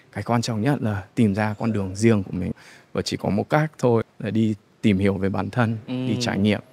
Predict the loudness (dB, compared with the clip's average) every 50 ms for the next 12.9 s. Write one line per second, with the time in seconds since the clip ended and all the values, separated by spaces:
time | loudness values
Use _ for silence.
0 | _ -10 -10 -6 -4 -4 -4 -2 0 -2 -2 -2 -2 -4 -6 -8 -10 -10 -10 -10
1 | -8 -8 -8 -8 -8 -10 -10 -12 -10 -6 -4 -2 0 0 0 2 4 4 4 4
2 | 4 2 2 2 0 -2 -2 -2 0 0 0 -2 -2 -4 -4 -4 -4 -4 -4 -2
3 | -2 -2 -2 -2 -4 -2 -2 -2 -2 -2 -2 0 2 2 2 2 2 0 0 -2
4 | -4 -4 -6 -6 -6 -8 -8 -8 -8 -4 -2 -2 0 0 2 2 2 2 2 2
5 | 0 -2 -2 -4 -8 -12 -14 -8 -4 -2 0 0 0 -2 -4 -6 -10 -12 -16 _
6 | _ _ _ _ _ _ -14 -14 -14 -16 -20 _ _ _ -2 2 4 6 6 6
7 | 6 4 4 2 2 0 -2 -4 -4 -4 -2 0 0 2 2 4 6 6 8 8
8 | 8 8 6 4 2 0 -8 -18 -18 -18 -18 -8 -4 -4 -2 0 2 4 4 4
9 | 4 4 2 0 -2 0 0 0 0 -2 0 0 0 0 0 0 0 -2 -4 -4
10 | -6 -4 -2 0 2 4 6 6 6 6 6 4 2 0 -2 -6 -6 -6 -6 -6
11 | -4 0 2 2 2 0 -4 -12 -14 -10 -6 -4 -2 0 0 0 0 0 -2 -8
12 | _ -4 -2 0 2 4 4 4 2 2 -4 -10 -8 -4 -2 0 0